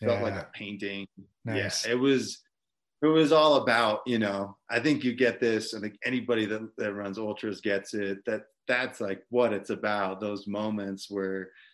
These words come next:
Speaker 1: it just feels surreal and you're really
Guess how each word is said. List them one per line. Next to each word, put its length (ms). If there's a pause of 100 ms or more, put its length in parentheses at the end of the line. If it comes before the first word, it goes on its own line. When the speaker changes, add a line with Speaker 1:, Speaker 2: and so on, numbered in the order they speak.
(320)
Speaker 1:
it 80
just 240
feels 320
surreal 720
and 120
you're 120
really 500